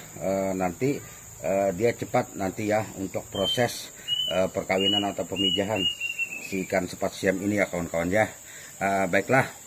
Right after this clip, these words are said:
eh, sebelum kami mengakhiri video singkat kami ini, kami ucapkan terima kasih banyak, eh, yang sudah mendukung channel kami dan membantu cem-, channel kami ini agar berkembang, dan semoga ini menjadikan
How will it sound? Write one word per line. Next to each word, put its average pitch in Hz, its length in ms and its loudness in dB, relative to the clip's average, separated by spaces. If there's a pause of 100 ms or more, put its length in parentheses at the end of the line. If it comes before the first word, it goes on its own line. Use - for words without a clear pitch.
(600)
eh, 98 240 6
sebelum 101 400 0
kami 98 240 2
mengakhiri 98 480 0
video 95 240 2
singkat 95 320 -2
kami 90 320 2
ini, 107 160 4 (540)
kami 95 260 2
ucapkan 95 400 2
terima 95 320 2
kasih 90 240 -2
banyak, 107 400 6 (460)
eh, 90 260 4
yang 92 140 2
sudah 92 240 0
mendukung 92 420 0
channel 92 240 2
kami 101 400 0
dan 98 160 2
membantu 90 400 0
cem-, 92 400 2
channel 92 240 2
kami 92 300 0
ini 92 160 0
agar 87 260 0
berkembang, 101 640 2 (400)
dan 95 160 0
semoga 95 400 0
ini 95 240 0
menjadikan 92 720 2